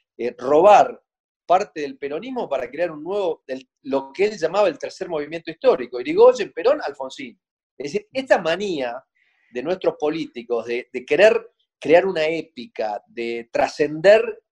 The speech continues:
eh, eh, su momento histórico y de, y de, y de permanecer en, en la vida de la Argentina, es ridículo, porque vos fijate que no hay país en el mundo, quizás, de cierto nivel de desarrollo,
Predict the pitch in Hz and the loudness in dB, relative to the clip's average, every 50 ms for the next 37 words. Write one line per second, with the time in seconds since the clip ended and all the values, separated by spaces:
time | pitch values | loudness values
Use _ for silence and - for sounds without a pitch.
0 | _ _ _ _ - 123 127 127 123 123 123 120 120 120 120 120 120 117 117 117 | _ _ _ _ -14 -12 -10 -8 -8 -8 -8 -8 -8 -8 -8 -8 -8 -8 -8 -10
1 | 113 107 _ - 120 117 117 117 110 101 - 104 107 - - 139 143 147 156 190 | -12 -14 _ -12 -10 -8 -8 -8 -10 -12 -12 -12 -12 -10 -6 -2 0 0 2 2
2 | 208 214 - - 175 139 - _ - - 214 165 143 131 - - 123 117 117 117 | 0 0 0 -2 -2 -2 2 _ 6 8 8 8 6 2 -4 -4 -4 -2 -2 -2
3 | 117 120 120 135 131 127 123 123 127 127 123 127 127 - 131 127 131 143 143 143 | -4 -8 -8 -8 -8 -8 -8 -8 -8 -8 -8 -8 -4 -2 -2 -2 0 0 -2 -2
4 | 135 - - 196 214 214 208 180 139 139 127 123 120 _ _ _ _ _ _ _ | -4 -2 2 2 4 4 2 0 -2 -6 -12 -14 -16 _ _ _ _ _ _ _
5 | _ - 120 123 123 123 123 143 170 196 190 170 151 135 143 120 - _ - 123 | _ -12 -8 -4 -2 -2 0 0 0 0 2 2 2 0 -2 -6 -6 _ -16 -20
6 | 127 - 131 120 135 147 151 147 151 185 233 269 240 147 - - - 110 107 104 | -18 -18 -14 -10 -8 -8 -6 -6 -6 -6 -4 -6 -6 -8 -10 -16 -18 -14 -12 -12
7 | - - - 123 120 - 151 185 226 226 - 202 - - 202 165 - - - 120 | -8 -4 -4 -4 -2 2 4 4 4 4 2 -2 4 6 6 6 6 2 -8 -18
8 | 131 _ _ _ _ _ _ _ _ _ _ _ _ _ _ _ _ _ _ _ | -18 _ _ _ _ _ _ _ _ _ _ _ _ _ _ _ _ _ _ _
9 | _ _ _ _ _ _ - - 135 151 208 247 240 - - - 156 165 196 220 | _ _ _ _ _ _ -10 -6 -2 0 2 2 0 2 2 4 6 6 6 4
10 | 208 - - 156 151 143 147 156 180 202 175 135 117 110 104 104 101 104 - _ | 0 0 2 4 4 4 2 2 2 2 2 2 0 -2 -2 -2 -2 -4 -8 _
11 | _ _ _ _ _ _ - 104 - - 139 117 98 - - - - _ _ _ | _ _ _ _ _ _ -16 -14 -4 0 2 2 2 0 -4 -14 -18 _ _ _
12 | _ _ _ _ _ _ _ _ _ _ _ _ _ _ _ _ _ _ _ _ | _ _ _ _ _ _ _ _ _ _ _ _ _ _ _ _ _ _ _ _
13 | _ 107 107 113 113 - - 165 180 170 - - 156 135 135 135 151 165 170 147 | _ -6 -4 -4 -2 2 4 4 4 4 2 -2 -2 -2 0 2 2 2 2 0
14 | 143 139 127 120 - - - 117 - 147 139 120 107 98 101 107 110 117 - | -4 -4 -4 -6 -6 -6 -6 -4 -2 -2 -2 -2 -2 -4 -10 -14 -14 -14 -16